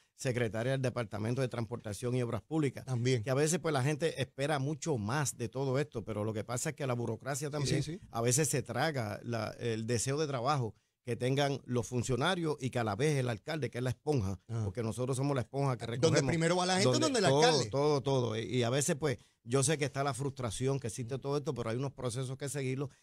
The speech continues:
Speaker 1: que a veces uno quisiera que fueran de otra manera, ¿verdad? Pero que se tienen que dar de, del proceso en que se dan.
Speaker 2: Sí.
Speaker 1: Pero lo importante es que fluya la comunicación y que desde el ejecutivo arriba hasta el municipal se entienda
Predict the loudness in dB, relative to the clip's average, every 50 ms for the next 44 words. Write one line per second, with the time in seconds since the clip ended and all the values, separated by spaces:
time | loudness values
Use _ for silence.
0 | _ _ -6 -2 2 2 4 4 4 2 2 0 0 -2 0 -2 -2 -2 -4 -6
1 | -6 -6 -4 -4 -2 -4 -4 -2 -2 -2 0 0 0 0 -2 -2 -4 -6 -6 -6
2 | -6 -6 -4 -4 -4 -4 -4 -4 -4 -6 -6 -8 _ _ _ _ -8 -6 -4 0
3 | 2 2 2 2 2 2 0 0 0 0 0 0 0 0 -2 -2 -4 -4 -6 -6
4 | -6 -6 -6 -6 -6 -6 -6 -6 -6 -6 -6 -4 -4 -4 -2 -2 -2 -4 -4 -6
5 | -6 -4 -4 -4 -4 -2 0 2 4 4 4 2 2 0 -4 -2 -2 -2 -2 -2
6 | -2 -2 -4 -4 -2 -4 -2 0 0 0 0 0 0 0 0 0 -2 -4 -2 -2
7 | 0 0 -2 -2 -4 -6 -6 -4 0 0 2 2 2 -2 -4 -8 -10 -4 -4 -2
8 | -2 -2 -2 -4 -4 -6 -6 -6 -4 -4 -4 -2 0 0 0 -2 -4 -8 -8 -6
9 | -4 -2 -2 -2 -2 -2 -2 -4 -4 -8 _ _ _ _ _ -14 -12 -8 -4 -2
10 | 0 2 2 2 2 0 -2 -4 -4 -4 -4 -4 -2 -2 -2 -2 -2 -2 0 0
11 | 0 0 -2 -4 -10